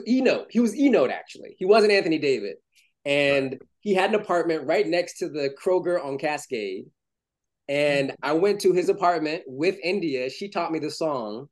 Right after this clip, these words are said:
Speaker 1: We, we got a part together. She loved it. I loved it. And then three weeks later, she was like, "I want you to come and record it." And I was like, "Okay, where are we gonna record?" She's like, "I can't remember the name of the s-, the thing, but it was on, it was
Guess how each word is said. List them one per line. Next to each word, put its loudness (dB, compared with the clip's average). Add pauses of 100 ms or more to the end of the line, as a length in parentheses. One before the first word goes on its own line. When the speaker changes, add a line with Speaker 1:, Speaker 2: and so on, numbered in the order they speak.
(480)
Speaker 1:
We, 0 (280)
we -4
got 4
a 2
part 4
together. 0
She -2
loved 2
it. 2
I 0
loved -4
it. -6 (360)
And 2
then 6
three 4
weeks 4
later, 6
she 0
was -2
like, -8
"I -10
want -2
you 2
to 0
come 0
and -6
record -2
it." -6 (960)
And -6
I -4
was -8
like, -4
"Okay, 4
where 6
are 2
we 4
gonna 6
record?" 2
She's -2
like, 2 (300)
"I -12
can't 0
remember 2
the 2
name 0
of -2
the -6
s-, -12
the -10
thing, 2
but 2
it 4
was -2
on, -4
it -2
was -4